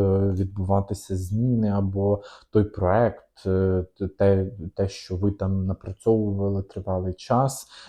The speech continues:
щось може кардинально змінитися в цій сфері, можливо, якісь нові здобутки, або ви взагалі там зможете п-,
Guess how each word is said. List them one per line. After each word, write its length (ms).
щось 520
може 260
кардинально 640
змінитися 640
в 20
цій 260
сфері, 500
можливо, 600
якісь 340
нові 300
здобутки, 840
або 320
ви 160
взагалі 400
там 240
зможете 540
п-, 360